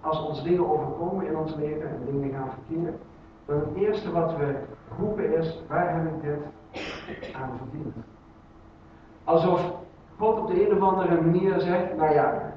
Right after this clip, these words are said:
nu heb je het tien keer goed gedaan, één keer mis en dan ga ik je voor straffen." Of, "Ik heb toch heel veel goede dingen achter elkaar gedaan en dan zal het zeker goed." "Heer, waarom overkomt mij dit allemaal?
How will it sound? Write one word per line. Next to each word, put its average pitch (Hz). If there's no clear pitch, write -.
nu 208
heb 165
je -
het -
tien 220
keer -
goed 196
gedaan, 196
één 196
keer 165
mis 185
en 156
dan 151
ga 156
ik 147
je 139
voor -
straffen." 127
Of, 208
"Ik 185
heb 220
toch 214
heel 208
veel 196
goede 233
dingen 214
achter -
elkaar 190
gedaan 180
en 185
dan 180
zal 208
het 202
zeker 233
goed." -
"Heer, 220
waarom 190
overkomt 170
mij 135
dit 123
allemaal? -